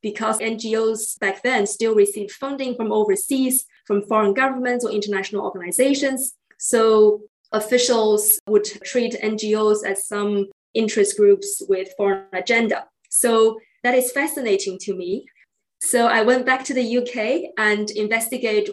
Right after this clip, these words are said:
whether interest groups has been used as an analytical lens to study domestic and also foreign environmental governance.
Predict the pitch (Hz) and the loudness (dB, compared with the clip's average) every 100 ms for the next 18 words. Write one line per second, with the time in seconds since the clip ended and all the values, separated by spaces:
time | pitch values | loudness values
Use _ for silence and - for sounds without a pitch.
0 | 202 226 240 247 214 208 - - _ 262 | -4 -2 0 0 -2 -4 -10 -20 _ 0
1 | 262 247 208 - 214 190 - - - - | 2 2 0 2 2 2 -4 -14 -10 -4
2 | 214 - 202 202 262 233 196 - - 190 | -4 -2 -2 -2 2 2 0 -4 -6 -6
3 | - - - 202 202 202 208 214 202 202 | -6 -10 -6 -6 -4 -4 -4 -2 -2 0
4 | 240 180 175 - _ 202 202 226 220 202 | 0 -2 -6 -12 _ -16 -8 -4 0 0
5 | 196 196 _ _ 202 226 269 269 262 208 | 0 -4 _ _ 0 2 0 0 0 0
6 | 202 196 208 196 220 214 202 196 196 190 | 0 2 0 0 0 2 2 2 -2 -4
7 | 196 196 196 185 196 196 180 - - - | -4 -4 -6 -4 -2 -4 -6 -10 -10 -10